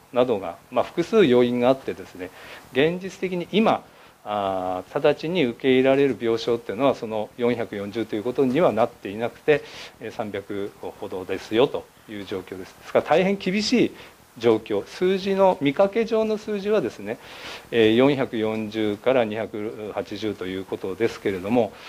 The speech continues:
全くその余裕があるという状況ではないということを、おー、ご理解をいただきたいということであります。ですから大変医療体制としては非常に厳しい状況にあって、仮にこれを、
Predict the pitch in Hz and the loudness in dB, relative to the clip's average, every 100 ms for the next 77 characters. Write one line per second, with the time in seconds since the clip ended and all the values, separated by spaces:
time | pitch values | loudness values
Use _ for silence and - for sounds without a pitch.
0 | - - 123 117 - 160 156 - 175 165 | -18 -8 -2 -2 0 -4 -2 -2 0 2
1 | 147 156 165 165 175 165 147 135 135 131 | 2 2 2 4 4 2 -2 -2 -2 0
2 | 143 143 175 175 175 117 143 165 - 87 | 0 0 -2 2 2 2 2 2 0 -8
3 | - - _ _ 139 151 147 151 143 143 | -10 -20 _ _ -4 -2 0 2 6 8
4 | 170 156 - - - 120 101 101 95 95 | 8 6 2 -16 -18 -8 -4 -2 -2 -4
5 | 92 92 104 113 107 131 147 107 104 95 | -4 -4 0 2 4 4 4 -2 -8 -8
6 | - 90 87 87 _ _ _ 107 95 95 | -8 -8 -10 -18 _ _ _ -20 -14 -14
7 | 92 98 - 90 85 85 90 - 135 - | -12 -14 -12 -12 -12 -14 -18 -20 -2 2
8 | 131 131 160 185 - - - - - 139 | 2 2 0 -2 -8 -18 -14 -12 -6 2
9 | 151 165 165 185 185 185 151 139 143 - | 6 6 6 2 0 0 -4 -4 -4 0
10 | 143 123 143 156 - 165 160 165 139 107 | 0 0 -4 -4 -6 -10 -4 -4 -2 -4
11 | - 101 98 98 113 101 95 - - 98 | 0 2 2 0 -8 -8 -8 -10 -4 -4
12 | - - - - - 147 185 208 208 - | -4 -12 -12 -8 -2 0 0 -4 -4 -2
13 | 180 185 180 190 120 | 0 2 6 6 4